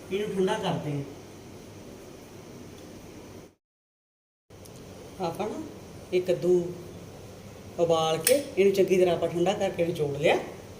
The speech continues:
ਤੇ ਇਹ ਆਪਣੇ ਨਾ ਕੁੱਜੇ 'ਚ ਆਪਾਂ ਦਹੀਂ ਜਮਾਈ ਸੀਗੀ, ਇਹ ਮੈਂ ਨਾ ਦਹੀਂ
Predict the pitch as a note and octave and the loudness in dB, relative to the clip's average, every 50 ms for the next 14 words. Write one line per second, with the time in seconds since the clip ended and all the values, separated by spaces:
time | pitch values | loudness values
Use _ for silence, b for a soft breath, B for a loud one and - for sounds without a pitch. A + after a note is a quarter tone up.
0 | - - - - - - - - - - - - - - - - - - F#3+ F#3+ | -16 0 2 2 2 2 -4 -6 -6 -6 -6 -10 -14 -16 -16 -16 -4 -2 -2 -2
1 | F#3 - G#3+ G#3 G3+ A3 A3+ - G#3+ G#3+ A3 B3+ - F4+ F#4 - - - - - | 0 -2 -2 6 8 8 8 8 6 2 0 0 0 0 2 2 0 0 -2 -8
2 | - - - - - - - - - - - - - F#3+ F3+ D#3 G3 F#3+ F3+ F#3 | -12 -14 -16 -16 -16 -16 -16 -16 -16 -18 -18 -4 -2 -2 2 4 4 6 6 4
3 | E3+ E3 E3 D#3 D#3+ D#3+ F#3+ F#3+ F#3+ F3 D#3 C#3+ C#3 C3+ C3 - D3+ C#3+ C3 - | 4 4 2 4 6 4 6 6 6 4 2 2 0 -2 -4 -6 -4 -4 -4 -4
4 | - - - - - - - - - - - - - - - E3+ E3+ F#3 G3 G3 | -6 -8 -4 0 0 2 2 0 -6 -12 -14 -16 -16 -8 0 2 4 4 6 4
5 | A#3 B3+ G#3+ F#3 F#3+ G#3 A3 | 2 4 8 8 8 8 8